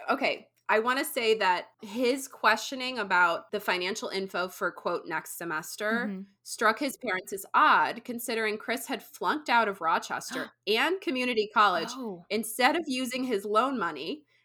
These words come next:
Speaker 1: which was the result of falsified documents. He used it for a trip to Europe and a new yellow Jeep, which will become important.
Speaker 2: No. Wow.
Speaker 1: Yeah.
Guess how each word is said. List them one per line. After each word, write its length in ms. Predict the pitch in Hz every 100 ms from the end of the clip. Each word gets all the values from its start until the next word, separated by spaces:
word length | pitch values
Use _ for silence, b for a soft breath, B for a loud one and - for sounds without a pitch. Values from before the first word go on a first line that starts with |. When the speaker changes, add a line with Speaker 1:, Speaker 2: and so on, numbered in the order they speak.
| _
Speaker 1:
which 200 | 208 214
was 180 | 226 214
the 120 | 214
result 420 | 208 202 208 214
of 80 | 220
falsified 500 | - 190 - 190 170
documents. 720 | 190 220 277 190 165 165 - _ _ _ _ _
He 220 | _ 240 233
used 220 | 262 247
it 120 | 220
for 160 | - 254
a 80 | 208
trip 340 | - 262 -
to 100 | -
Europe 480 | 214 214 226 190 190 -
and 160 | 196
a 60 | 185
new 240 | 196 226
yellow 420 | 233 202 185 190 175
Jeep, 400 | - 165 - _
which 200 | 170 -
will 80 | 175
become 320 | 170 220 214
important. 320 | 214 214 220
Speaker 2:
No. 720 | 226 220 214 190 185 170 160 -
Wow. 600 | 196 196 220 208 165 151 -
Speaker 1:
Yeah. 220 | 196